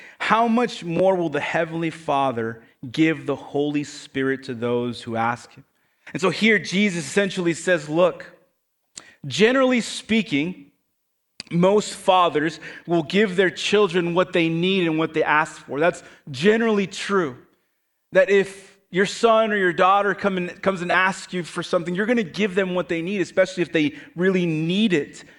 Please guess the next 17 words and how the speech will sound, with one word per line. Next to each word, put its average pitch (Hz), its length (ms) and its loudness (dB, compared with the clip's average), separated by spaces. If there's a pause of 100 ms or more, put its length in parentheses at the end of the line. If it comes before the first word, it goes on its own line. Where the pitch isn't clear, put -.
You're 180 140 4
not 226 280 2
gonna 214 180 0
give 160 280 0
them 175 220 0
something 202 400 -2
that's 185 160 -2
gonna 190 220 2
hurt 247 380 0
them. 127 280 -6 (260)
I 180 60 -6
mean, 208 120 0
you 220 120 2
wouldn't 208 420 -2
do 240 240 -2
that, - 400 -12
right? 190 380 -2